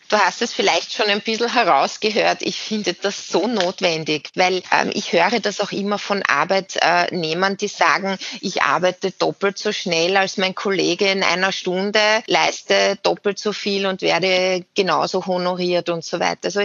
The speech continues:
ich sage mal, auch i-, auch ich mit meinen Kollegen, ich habe ja auch Kollegen und Mitarbeiter, gehe so vor, dass ich sage, mir vordergründig gedanklich ist wichtig, was wir zustande bringen gemeinschaftlich und nicht, wie viel Arbeitszeit wir versitzen f-, am Arbeitsplatz. Also das interessiert mich per se, ehrlich gesagt, überhaupt nicht. Und ich bin,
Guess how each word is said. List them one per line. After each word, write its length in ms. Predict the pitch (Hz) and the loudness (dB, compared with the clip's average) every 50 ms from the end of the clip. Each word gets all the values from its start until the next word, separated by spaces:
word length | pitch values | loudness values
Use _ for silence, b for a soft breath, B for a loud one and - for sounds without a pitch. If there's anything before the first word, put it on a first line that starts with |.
| - | -2
ich 220 | - 247 233 - - | -2 -4 -6 -4 0
sage 340 | - 196 185 196 202 226 220 | 2 2 2 2 2 0 0
mal, 340 | 214 202 196 202 196 202 - - - - - - - - - - - | 2 2 2 4 2 2 0 -2 -6 -10 -6 -6 -6 -4 -2 0 2
auch 200 | - - 214 - | 2 2 2 0
i-, 200 | 208 220 226 - - | -2 -2 -2 0 0
auch 180 | 180 208 - | 0 0 0
ich 320 | 196 - 269 254 - - - | -2 -4 -4 -4 -4 -4 -2
mit 200 | 208 202 - - | -2 -2 -2 0
meinen 360 | 170 156 170 202 226 233 - | 0 0 2 0 0 -2 -2
Kollegen, 380 | - - 180 156 170 175 185 | -2 -2 0 0 0 -2 -2
ich 120 | 175 - - | -4 -4 -4
habe 140 | 190 170 185 | -2 0 2
ja 180 | 175 - - | 2 4 4
auch 200 | 196 - - - - - | 2 0 -2 -10 -12 -6
Kollegen 500 | - 226 208 190 180 180 - 214 202 202 | -2 -2 0 2 0 0 0 -2 -2 -2
und 160 | 202 190 - | -4 -4 -4
Mitarbeiter, 920 | 214 190 - - 208 - - 185 170 165 170 - - 196 202 214 214 - _ | -4 -2 0 0 -2 0 2 2 2 2 0 0 0 2 2 2 2 0 _
gehe 220 | - 175 170 185 208 | -2 0 0 0 -2
so 280 | - - 180 170 190 | -2 -2 -2 0 -2
vor, 540 | 196 - - 185 165 170 170 175 196 214 214 - - | -2 -4 -4 -2 0 2 4 4 4 2 0 0 0
dass 180 | 190 190 185 | 0 0 2
ich 140 | 214 208 - | 0 -4 -4
sage, 320 | - - 190 180 - - | -2 -2 -2 -2 -2 -4
mir 340 | 185 190 202 226 247 240 196 - | -4 -2 -2 0 -2 -2 -4 -6
vordergründig 880 | - - - 190 180 214 240 277 247 - - 196 180 175 175 185 185 - | -12 -6 0 2 4 4 4 2 0 -2 -2 -4 -4 -4 -4 -6 -6 -6
gedanklich 600 | 196 - - - - - 180 - - 196 - - | -8 -8 -4 -2 -2 -2 -2 -4 -6 -6 -6 -6
ist 140 | 196 - - | -6 -6 -6
wichtig, 320 | 190 185 - - 202 - - | -8 -10 -8 -8 -8 -8 -8
was 280 | 185 185 175 - - | -8 -10 -10 -10 -8
wir 180 | 190 202 208 - | -6 -6 -6 -6
zustande 560 | - 202 - - - - - 214 226 233 214 | -8 -10 -8 -2 0 0 2 2 0 -2 -4
bringen 400 | - - 196 175 170 175 175 180 | -2 -2 -4 -2 -2 -2 -4 -4
gemeinschaftlich 840 | 175 190 180 170 143 139 160 - - 196 196 - - 196 202 185 - | -4 -6 -4 -2 -2 -2 -4 -4 -4 -6 -6 -6 -6 -6 -6 -6 -8
und 160 | 185 170 - | -10 -10 -6
nicht, 320 | 202 202 214 - - - - | -6 -6 -6 -6 -10 -10 -8
wie 120 | - 185 175 | -6 -6 -4
viel 180 | - 202 196 | -2 -2 0
Arbeitszeit 880 | 185 - - - 180 185 180 - - - - - - 175 170 175 - - | 0 0 0 0 -2 -4 -6 -8 -14 -16 -10 -4 -2 -2 -2 -2 -4 -6
wir 100 | 185 175 | -8 -8
versitzen 600 | - - 185 - - 190 170 - - - - 185 | -8 -10 -10 -8 -8 -8 -8 -8 -10 -12 -12 -12
f-, 160 | - - - - | -10 -10 -10 -10
am 140 | 185 180 170 | -6 -2 0
Arbeitsplatz. 600 | - - - 147 - - - - - - - - | 0 0 -2 -4 -8 -12 -16 -14 -14 -12 -10 -10
Also 160 | 175 170 180 | -8 -8 -8
das 220 | 180 - 175 - - | -8 -10 -10 -8 -8
interessiert 500 | 185 - - 196 - - - 185 175 180 | -8 -8 -8 -10 -8 -6 -6 -6 -4 -4
mich 240 | 180 202 202 - | -6 -6 -6 -6
per 140 | - 175 170 | -6 -6 -6
se, 340 | - - 160 160 165 180 - | -4 -4 -2 -2 -2 -2 -2
ehrlich 300 | - - - - 185 - | -2 -2 -2 -2 -4 -8
gesagt, 340 | - - - 185 - - - | -8 -8 -6 -6 -6 -8 -10
überhaupt 540 | 185 - 175 170 160 160 170 - - - - | -12 -10 -8 -6 -6 -6 -6 -8 -10 -10 -8
nicht. 260 | 202 208 220 - - | -8 -8 -8 -8 -8
Und 220 | - 190 185 - - | -6 -6 -6 -6 -8
ich 260 | - 185 175 - - | -8 -8 -8 -10 -10
bin, 320 | - 190 185 185 180 180 | -10 -8 -8 -6 -8 -10